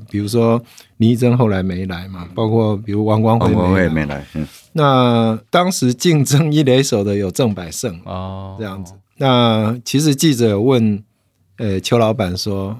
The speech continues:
Speaker 1: 啊，为什么是安西这样？我，我也去了高雄，也谈了郑百胜。
Speaker 3: 嗯。
Speaker 1: 呃，但是郑百胜是找外面的人来跟我谈，所以让我心里面觉得怪怪的这样。反正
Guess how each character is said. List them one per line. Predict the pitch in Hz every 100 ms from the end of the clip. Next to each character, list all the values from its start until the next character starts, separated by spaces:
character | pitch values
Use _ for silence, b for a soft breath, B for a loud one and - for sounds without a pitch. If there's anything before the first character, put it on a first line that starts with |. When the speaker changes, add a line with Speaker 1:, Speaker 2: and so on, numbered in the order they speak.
| 113
Speaker 1:
啊， | 120
为 | 123
什 | 107 95
么 |
是 | 82 -
安 | 98 95
西 | 92 95
这 | 104
样？ | 101
我， | 113 143 139
我 | 160
也 | 147
去 | 101 139
了 | 127
高 | - 110 110
雄， | 101 90
也 | 101 101
谈 | 104 107
了 | 113
郑 | - 117
百 | 92 80
胜。 | - 95 85 -
Speaker 3:
嗯。 | 107 101 101 101
Speaker 1:
呃， | 110 101 98 95 -
但 | 147
是 | 147
郑 | 147 156
百 | 131 101
胜 | 123 123
是 | 127
找 | - 92 87 92 95 _ _ _
外 | 156 131
面 | 127 117
的 | 104 95
人 | 90
来 | 92 92
跟 | 113
我 | 101 90
谈， | - 82 78 -
所 | - 120
以 | 107
让 | 117 113
我 | 95
心 | - 117
里 | 110
面 | 92 104 95
觉 | 101 95
得 | 95 90 90 98 - b b b -
怪 | - 107
怪 | 131 95
的 | 90 110 -
这 | 101
样。 | 98 98 _ b -
反 | 131
正 | 160 156